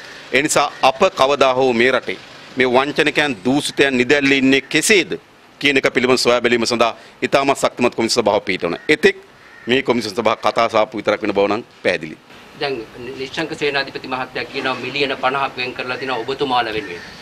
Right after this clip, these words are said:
Speaker 2: ඔබතුමාලා පරද්දන්න.
Speaker 1: <laughs> අනේ ඒ වගේ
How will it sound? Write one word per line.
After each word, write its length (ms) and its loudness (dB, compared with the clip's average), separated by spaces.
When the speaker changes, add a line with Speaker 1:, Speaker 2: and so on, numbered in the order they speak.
Speaker 2:
ඔබතුමාලා 580 -2
පරද්දන්න. 540 0
Speaker 1:
<laughs> 640 0
අනේ 460 -4
ඒ 140 -2
වගේ 320 0